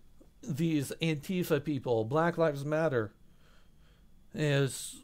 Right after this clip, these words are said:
I can go on and on. <laughs> It's not, they're not gonna stop.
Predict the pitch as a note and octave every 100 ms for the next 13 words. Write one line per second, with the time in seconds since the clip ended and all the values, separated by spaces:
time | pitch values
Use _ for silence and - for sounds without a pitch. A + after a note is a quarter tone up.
0 | - - E3+ D#3+ D3 C3+ C#3+ D3+ D#3+ D#3
1 | D3 C#3+ C#3 A#2 G2+ A2+ - - - -
2 | - C#3+ - C3+ A#2 - - - - F3+
3 | D#3 D3+ E3+ F#3 G3 F3+ E3+ G3 D#3+ F3+
4 | F#3+ F#3 E3+ F3+ F#3 - D#3 F3 D#3 C#3
5 | - D3+ A#2 -